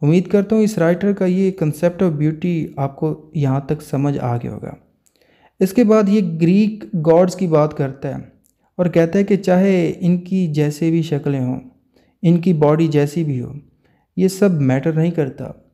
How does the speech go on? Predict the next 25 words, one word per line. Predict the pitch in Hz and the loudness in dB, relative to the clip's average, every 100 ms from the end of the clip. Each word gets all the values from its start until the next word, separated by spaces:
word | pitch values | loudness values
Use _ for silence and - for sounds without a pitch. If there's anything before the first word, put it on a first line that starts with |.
| _ _ _ _ _ | _ _ _ _ _
आज | 151 165 | 4 4
अगर | 185 190 185 | 6 4 2
ग्रीक | 156 165 170 | 2 0 2
गॉड्स | 170 165 175 | 4 4 2
पॉपुलर | 175 151 160 190 180 | -2 0 2 2 2
है | 147 143 | 2 0
ना | 156 151 _ _ _ _ _ _ _ - | -4 -6 _ _ _ _ _ _ _ -2
तो | 147 | 0
ये | 139 143 165 | 2 2 2
अपने | 160 160 160 | 2 0 -2
इंटेलेक्ट | 147 147 139 151 - | -2 -2 -4 -4 -6
की | 170 | -2
वजह | 151 147 | 0 0
से | 143 143 | -2 -6
हैं | 123 120 - _ _ _ _ - | -10 -12 -18 _ _ _ _ -2
और | 147 | 0
उन | 151 147 | 2 2
आर्टिस्ट | 139 147 185 190 | 0 0 -4 -2
की | 185 | 0
वजह | 175 180 | 2 0
से | 175 | 0
हैं | 196 | -2
जिन्होंने | 175 170 165 | 0 0 0
बनाया | 139 127 113 117 | 0 -2 -4 -8
है, | 131 | -14